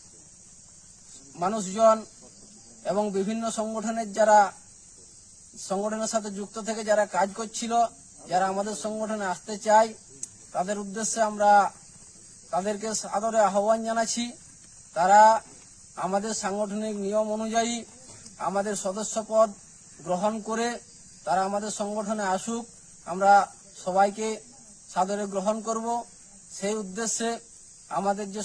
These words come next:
সংগঠনের সদস্য পদের যে পত্র, তা আগামী বিশে ডিসেম্বর পর্যন্ত বিলি করা হবে।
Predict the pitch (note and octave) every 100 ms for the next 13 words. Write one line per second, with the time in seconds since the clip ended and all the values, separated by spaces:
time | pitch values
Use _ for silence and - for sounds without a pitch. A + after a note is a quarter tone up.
0 | G#3+ G#3 G#3+ G#3+ G#3+ G3+ F#3+ G3+ - A3
1 | G3+ - - - - - - - G3 G#3
2 | G3+ F#3+ G#3 G#3 G#3+ - A#3 A3+ - -
3 | - - - F#3+ F#3 F#3 G#3 G#3+ A#3 A3+
4 | - - - - D#3+ F#3+ G#3+ G#3 G3+ G#3+
5 | G#3 A3 G#3 G3+ G3 A3 G#3 F#3+ F#3+ G#3
6 | A3+ A3 G#3 A3+